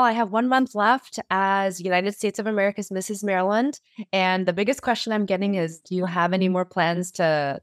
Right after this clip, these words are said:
compete?" And for right now, I'm hanging up my pageant shoes. You heard it here first, everybody. I can't say pageantry is compl-, you know, I'm done with it as a whole, but I have some other things that I wanna pursue, really focusing on helping as many women as possible. That's really where my heart and passion is at.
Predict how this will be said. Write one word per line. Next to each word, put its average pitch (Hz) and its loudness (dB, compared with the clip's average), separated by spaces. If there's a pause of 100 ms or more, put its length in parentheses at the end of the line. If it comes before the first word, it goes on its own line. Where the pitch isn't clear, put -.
(100)
compete?" 185 -2
And 185 0
for 185 0
right 190 2
now, 226 2
I'm 175 4
hanging 185 -2
up 226 2
my 233 2
pageant 220 0
shoes. 214 0
You 151 -6
heard 185 2
it 226 0
here 240 0
first, 233 0
everybody. 196 0 (240)
I 196 2
can't 247 0
say 247 0
pageantry 214 0
is 190 -4
compl-, 185 -6
you 165 0
know, 151 2
I'm 156 -2
done 170 0
with 185 0
it 170 2 (240)
as 160 0
a 160 0
whole, 175 -2
but 175 2 (300)
I 160 0
have 180 0
some 190 -4
other 196 2
things 175 -2
that 165 -2
I 156 2
wanna 165 -4
pursue, 160 -2 (320)
really 180 0
focusing 175 -2
on 170 0
helping 175 -2
as 165 -4
many 165 0
women 165 -2
as 147 0
possible. 185 -2
That's 165 -2
really 226 2
where 190 2
my 190 0
heart 190 -2
and 175 -6
passion 170 -4
is 165 -4
at. 151 0